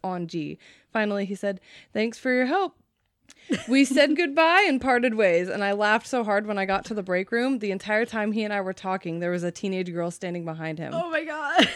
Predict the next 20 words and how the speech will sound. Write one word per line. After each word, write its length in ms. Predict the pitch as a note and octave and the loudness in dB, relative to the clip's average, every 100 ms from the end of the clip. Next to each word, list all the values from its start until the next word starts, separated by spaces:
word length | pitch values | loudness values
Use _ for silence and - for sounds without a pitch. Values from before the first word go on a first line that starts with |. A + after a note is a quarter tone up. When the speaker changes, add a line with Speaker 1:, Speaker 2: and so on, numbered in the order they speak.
| - | 6
Speaker 2:
<laughs> 520 | E4+ D#4 C#4 - C#4+ | 6 6 2 2 0
Speaker 1:
So 480 | - C#4+ A#3 G#3+ - G4 | 0 4 6 4 0 -6
what 220 | A3 A3 | 0 4
I'm 200 | A#3+ D#4 | 4 4
assuming 540 | D4 C4 G3+ F#3+ G#3 G3+ | 2 2 2 2 0 0
is 360 | G3+ G3 G3+ G3 - G#3 | 2 4 2 0 -12 -10
she 240 | - A3+ | -4 -2
was 260 | G#3 G3 G#3 | 2 2 0
his 180 | F3+ | -4
daughter 300 | F3+ F3+ A#3+ G#3+ | 0 2 4 2
or 120 | G3 | 2
something, 520 | G3 F3 F3 F#3 F#3+ - | 0 -2 -2 -4 -6 -6
and 120 | F#3 | -6
she 120 | - G#3 | -4 0
just 220 | A3 - | 0 0
watched 380 | G3+ G#3+ - G3 | 0 0 -2 -6
and 100 | F3+ | -4
listened, 420 | G3 - F3 F3 | -4 -4 -4 -2
but 160 | F3+ | -2
was 300 | - F3+ - | -2 -4 -6